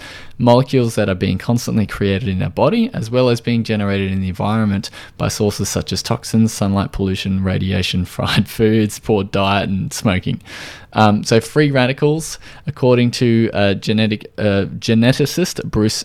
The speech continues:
Ames of the University of California, he says, "By the time you're old, we'll find a few million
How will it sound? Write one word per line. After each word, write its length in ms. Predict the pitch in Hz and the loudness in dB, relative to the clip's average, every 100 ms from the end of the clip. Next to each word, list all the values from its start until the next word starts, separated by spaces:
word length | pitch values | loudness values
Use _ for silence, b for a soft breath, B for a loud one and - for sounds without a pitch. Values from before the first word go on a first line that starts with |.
| - | -4
Ames 460 | 113 147 226 - - | 0 0 -2 -4 -8
of 160 | - | -6
the 80 | 104 | -2
University 460 | 104 98 104 - 101 | 0 2 0 0 -4
of 100 | - | 0
California, 580 | 104 104 113 123 196 | 0 0 0 0 2
he 80 | 226 | -2
says, 220 | 160 113 | 0 0
"By 320 | 110 113 123 127 | 2 4 4 2
the 100 | 113 | -2
time 360 | - 190 208 | -2 0 2
you're 180 | 180 - | 2 2
old, 320 | 104 104 135 B B B B B - - | 2 2 -2 B B B B B -18 -12
we'll 340 | 87 123 135 139 | 0 6 6 6
find 440 | - 120 113 117 | 0 0 2 0
a 80 | - | -4
few 320 | - 151 160 | -4 -2 0
million 640 | 135 120 123 113 92 98 | 0 2 2 2 2 0